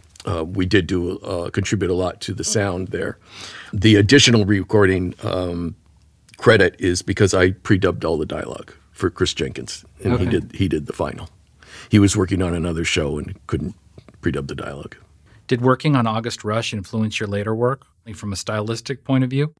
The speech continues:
Speaker 1: Yes, and I'm surprised more people haven't done what they did in August Rush, 'cause it was just the most clever thing. It's, it's just unbelievable. And then when you get to the,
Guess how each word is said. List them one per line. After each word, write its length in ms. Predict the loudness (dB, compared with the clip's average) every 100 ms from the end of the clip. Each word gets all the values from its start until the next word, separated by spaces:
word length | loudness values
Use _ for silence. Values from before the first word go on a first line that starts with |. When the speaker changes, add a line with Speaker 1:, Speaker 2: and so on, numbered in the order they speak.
| 4
Speaker 1:
Yes, 360 | 8 8 6
and 120 | 4
I'm 120 | 4 4
surprised 460 | 0 4 4 4
more 220 | 2 2
people 320 | 4 2 2 2
haven't 420 | 2 2 -2 2
done 280 | 4 6 4
what 180 | 2
they 120 | 0 0
did 200 | 0 0
in 160 | -2
August 340 | -4 -4 -4 -4
Rush, 200 | -4 0
'cause 180 | 0 0
it 120 | 0
was 200 | 0 2
just 300 | 2 4 4
the 60 |
most 300 | 4 4 2
clever 360 | 2 4 6 6
thing. 480 | 4 4 6 6 2
It's, 280 | 2 0 0
it's 220 | -2 0
just 220 | 0 0 2
unbelievable. 800 | 2 4 6 6 6 6 4 4
And 140 | 6
then 220 | 6 6 8
when 120 | 6
you 140 | 6
get 260 | 4 2 2
to 120 | 0
the, 280 | 2 2 -2